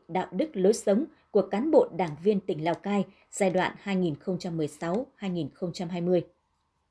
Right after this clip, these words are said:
Triển khai thực hiện đề án này, toàn tỉnh ghi nhận số lượng đơn thư tố cáo về tham nhũng tiêu cực của người dân tăng. Nội dung tố cáo không dừng ở việc phản ánh thiếu căn cứ, tố cáo nhiều nơi,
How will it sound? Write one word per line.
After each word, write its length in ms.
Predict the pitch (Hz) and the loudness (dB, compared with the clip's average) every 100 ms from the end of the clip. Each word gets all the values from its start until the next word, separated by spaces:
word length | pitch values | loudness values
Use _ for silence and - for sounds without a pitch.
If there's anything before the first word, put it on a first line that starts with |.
| _ _ _ _ _ _ _ _ _ _ | _ _ _ _ _ _ _ _ _ _
Triển 220 | - 214 214 | 0 0 2
khai 240 | 208 190 | 0 0
thực 160 | 190 185 | 0 2
hiện 240 | 185 160 | 2 2
đề 120 | 170 | 0
án 240 | - 170 247 | 0 -2 0
này, 240 | 185 151 _ _ _ - | 0 -2 _ _ _ -2
toàn 100 | 214 | 4
tỉnh 180 | 226 185 | 6 6
ghi 120 | 262 | 4
nhận 200 | 269 247 - | 4 4 2
số 220 | - 254 | 2 4
lượng 240 | 311 - - | 8 6 6
đơn 220 | 190 190 | 0 2
thư 160 | 196 180 | 0 0
tố 120 | - 214 | 0 0
cáo 340 | - 190 277 | 0 -2 0
về 160 | 277 180 | 0 0
tham 200 | 208 185 | 0 0
nhũng 180 | 185 285 - | 2 0 2
tiêu 120 | 262 240 | 2 4
cực 200 | 185 - | 0 0
của 80 | 165 | -2
người 180 | 156 147 | 0 0
dân 220 | 196 180 | 0 -2
tăng. 260 | - 190 160 _ _ _ _ 214 | -2 -4 -4 _ _ _ _ 2
Nội 140 | 226 | 4
dung 220 | 277 311 | 6 6
tố 100 | 254 | 6
cáo 360 | 254 220 220 311 | 6 2 -2 -2
không 280 | - 320 277 | 0 0 2
dừng 320 | 226 208 170 | 4 4 4
ở 120 | 196 175 | -2 2
việc 260 | 185 - | 2 2
phản 160 | 185 160 | -4 -2
ánh 200 | 175 233 | -2 -4
thiếu 240 | - 214 285 | 0 2 2
căn 160 | - 196 - | 0 -4 4
cứ, 280 | 185 233 320 _ _ | 6 6 2 _ _
tố 120 | 240 | 2
cáo 240 | 247 226 277 | 2 0 0
nhiều 280 | 311 214 | 4 4
nơi, 280 | 160 208 196 | 6 4 4